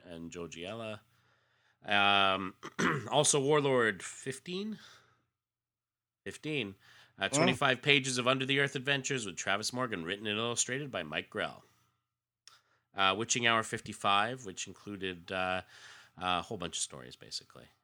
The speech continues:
Speaker 1: I'm just trying to see any sort of standout names. Um, well, Danny Bul-, Bulinati. Um, yeah, that's about it. Um,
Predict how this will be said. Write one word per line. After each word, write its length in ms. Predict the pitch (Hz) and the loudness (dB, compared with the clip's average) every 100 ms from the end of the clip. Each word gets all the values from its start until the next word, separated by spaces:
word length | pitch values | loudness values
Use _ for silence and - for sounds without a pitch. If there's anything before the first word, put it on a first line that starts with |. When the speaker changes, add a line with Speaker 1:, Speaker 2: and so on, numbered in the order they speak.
| _ | _
Speaker 1:
I'm 80 | 69 | -20
just 120 | 69 | -16
trying 140 | - 76 | -14 -8
to 40 | |
see 340 | - - 76 73 | -6 -6 -8 -10
any 340 | 73 71 73 - _ _ _ _ _ _ _ _ _ _ _ _ _ _ _ | -10 -12 -14 -20 _ _ _ _ _ _ _ _ _ _ _ _ _ _ _
sort 160 | - 69 | -16 -6
of 40 | |
standout 460 | - 82 76 71 67 - 80 | -6 -6 -12 -14 -16 -18 -16
names. 880 | 78 73 73 71 71 71 - - - | -14 -14 -14 -14 -16 -8 -6 -6 -8
Um, 760 | 73 73 71 69 67 65 67 - _ _ | -16 -16 -16 -16 -18 -18 -20 -20 _ _
well, 120 | 117 87 | -12 -8
Danny 260 | 87 82 | -6 -8
Bul-, 220 | 73 78 - | -10 -14 -14
Bulinati. 600 | 85 80 78 76 76 76 _ _ _ _ _ _ _ _ _ _ _ _ _ _ _ _ _ 82 87 | -14 -12 -10 -12 -12 -16 _ _ _ _ _ _ _ _ _ _ _ _ _ _ _ _ _ -18 -14
Um, 280 | 85 85 90 120 | -12 -12 -16 -20
yeah, 60 | |
that's 160 | 117 - | -18 -18
about 160 | 85 85 | -18 -20
it. 140 | 80 _ _ _ _ _ 120 | -20 _ _ _ _ _ 2
Um, 540 | 110 110 110 107 104 | 6 6 4 -4 -10